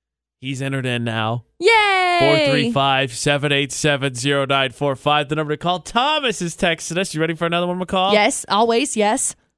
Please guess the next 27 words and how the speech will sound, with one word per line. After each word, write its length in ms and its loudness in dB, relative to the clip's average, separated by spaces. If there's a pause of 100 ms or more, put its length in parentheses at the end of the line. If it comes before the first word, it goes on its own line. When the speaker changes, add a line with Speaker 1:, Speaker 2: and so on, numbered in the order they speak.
Speaker 1:
<sighs> 920 -12
Despite 420 -2
my 220 -4 (300)
dislike 480 0
of 240 -6
lame 240 0
jokes, 260 -4
I 80 2
will 100 -6
do 140 -6
my 120 -2
best 280 -4
to 80 -10
deliver. 440 -4 (540)
What 260 2
do 100 -4
you 80 -2
call 680 0
Chewbacca 840 -2 (120)
when 120 -6
he 80 -4
has 120 -4
chocolate 520 -2
stuck 320 -2
in 60 -2
his 180 -2
hair? 420 -2